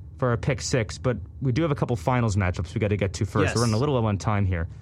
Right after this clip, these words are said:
Speaker 1: The, the N B A finals are underway. The Lakers are up one nothing on the Heat. Miami got steamrolled in game one. Uh, at one point, I believe the Lakers, uh, I don't have the stat on me. They went on a forty-something to, like, fifteen run.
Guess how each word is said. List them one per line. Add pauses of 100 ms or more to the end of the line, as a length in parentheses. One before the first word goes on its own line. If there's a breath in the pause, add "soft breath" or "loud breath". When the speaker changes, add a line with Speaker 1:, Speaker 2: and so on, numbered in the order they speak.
(540 loud breath)
Speaker 1:
The,
the
N
B
A
finals
are
underway.
The
Lakers
are
up
one
nothing
on
the
Heat. (260 loud breath)
Miami
got
steamrolled
in
game
one. (380 loud breath)
Uh,
at
one
point,
I
believe
the
Lakers, (420 loud breath)
uh,
I (100)
don't
have
the
stat
on
me. (120)
They
went
on
a
forty-something
to,
like,
fifteen
run.